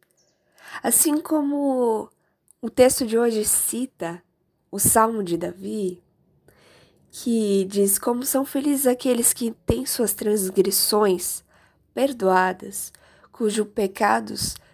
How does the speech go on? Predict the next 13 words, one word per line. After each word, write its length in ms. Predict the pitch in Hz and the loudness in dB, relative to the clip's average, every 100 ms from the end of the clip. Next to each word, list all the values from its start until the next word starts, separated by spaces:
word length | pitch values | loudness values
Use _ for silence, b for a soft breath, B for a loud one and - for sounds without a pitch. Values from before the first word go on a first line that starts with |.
| b | b
são 460 | - - 220 254 | -14 -6 -4 -2
apagados. 800 | 294 285 262 208 170 165 - - | -2 -2 -2 0 0 0 -4 -8
Como 360 | - - 254 277 | -6 2 4 4
é 100 | 320 | 0
feliz 880 | - 294 254 214 208 220 - - - b b b b b b - | -2 -2 -2 -2 -4 -6 -6 -10 -10 b b b b b b -4
aquele 580 | 233 220 - 190 196 | -4 -4 2 4 4
a 120 | 202 180 | 2 0
quem 320 | - 185 202 | 0 0 0
o 80 | 196 | -2
Senhor 500 | - 185 175 170 175 | 0 0 2 0 0
não 240 | 165 170 | 0 2
atribui 580 | 170 - 175 180 175 175 | 0 0 -2 -2 -8 -8
culpa." 520 | _ 170 - _ - | _ -10 -10 _ -20